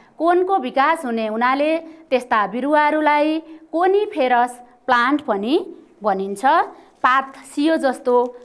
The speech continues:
चुच्चो आकारका हुने हुनाले तिनीहरूले चाहिँ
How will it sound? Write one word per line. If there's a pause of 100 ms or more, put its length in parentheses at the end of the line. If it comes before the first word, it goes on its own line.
(140)
चुच्चो
आकारका (460)
हुने
हुनाले (960)
तिनीहरूले
चाहिँ